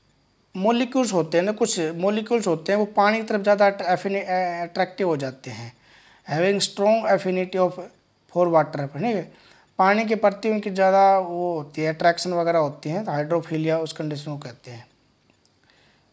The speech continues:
स्ट्रॉन्ग एफिनिटी होती है वाटर के, for water। नेक्स्ट हमारा name the hormone produced by pituitary gland।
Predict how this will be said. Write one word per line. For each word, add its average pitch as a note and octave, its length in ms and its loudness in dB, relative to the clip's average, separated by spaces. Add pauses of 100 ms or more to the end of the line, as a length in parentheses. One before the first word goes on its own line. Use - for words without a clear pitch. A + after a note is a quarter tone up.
स्ट्रॉन्ग F#3+ 340 0
एफिनिटी F3+ 400 2
होती C#3+ 300 -2
है E3+ 40 0
वाटर D#3 340 0
के, D3+ 220 -6
for D#3 200 -4
water। C#3+ 360 -4 (2250)
नेक्स्ट G3+ 300 2
हमारा G3 480 6
name G3 380 0
the G3+ 160 6 (120)
hormone F#3 400 2
produced G3 400 0
by F3+ 200 4
pituitary F3+ 440 -4
gland। C#3 360 -4